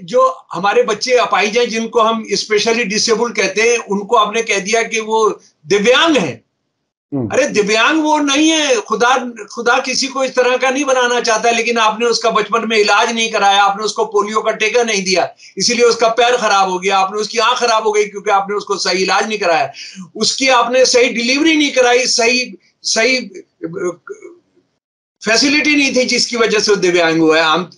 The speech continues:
Speaker 1: जो दिव्यांग हैं, आपने उसको भगवान के नाम में जोड़ दिया। भगवान बेचारा है नहीं अपने आप को डिफेंड करने के लिए। आपने, आपने, मैं, act of God कह दिया आपने। आपने कह दिया, ये तबाही जो आ रही है, ये जो, अ, भूचाल आ रहा है, ये जो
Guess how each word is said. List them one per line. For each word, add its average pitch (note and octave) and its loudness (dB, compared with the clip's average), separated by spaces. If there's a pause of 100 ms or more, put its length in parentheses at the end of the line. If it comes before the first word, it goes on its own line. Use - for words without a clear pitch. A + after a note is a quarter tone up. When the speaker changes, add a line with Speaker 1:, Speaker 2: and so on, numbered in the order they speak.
(120)
Speaker 1:
जो E3 0
दिव्यांग D3 0
हैं, A#2+ -8 (340)
आपने B3+ 2
उसको C#4+ -2
भगवान C#4 2
के D4+ -2
नाम B3+ 2
में A#3+ 0
जोड़ F#3 0
दिया। D#3 0
भगवान A3+ 0
बेचारा C#4 2
है C#4 2
नहीं C#4+ -2
अपने A#3+ -2
आप A3 -2
को A3 -2
डिफेंड F3+ -6
करने D3 -4
के B2+ -10
लिए। A2+ -14 (520)
आपने, E3+ -2
आपने, F3+ -2 (220)
मैं, F3 -6 (440)
act C#4 0
of G3 -4
God F3 2
कह D3 -4
दिया C3 -6
आपने। A#2+ -12 (460)
आपने F#3 -2
कह F#3+ -2
दिया, G3+ 0
ये G#3 2
तबाही F#3+ 0
जो G#3+ -2
आ F#3+ 4
रही G3 -2
है, G3 2
ये F#3+ -2
जो, F3 0 (260)
अ, - 0 (600)
भूचाल G#3+ 2
आ G3+ 2
रहा G3 2
है, G3+ 0
ये F#3+ -4
जो F3+ -6